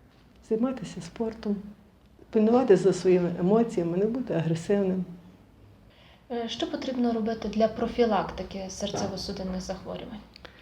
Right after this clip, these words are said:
Speaker 1: Для профілактики серцево-судинних захворювань треба займатися спортом, треба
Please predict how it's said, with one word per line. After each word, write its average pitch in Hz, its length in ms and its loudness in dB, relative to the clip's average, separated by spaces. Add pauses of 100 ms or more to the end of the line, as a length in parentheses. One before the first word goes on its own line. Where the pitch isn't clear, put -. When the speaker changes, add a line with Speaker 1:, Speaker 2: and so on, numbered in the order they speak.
(600)
Speaker 1:
Для 196 240 -2
профілактики 220 760 4
серцево-судинних 190 960 4
захворювань 214 720 4
треба 269 380 8
займатися 190 840 4
спортом, 262 600 0 (920)
треба 285 400 6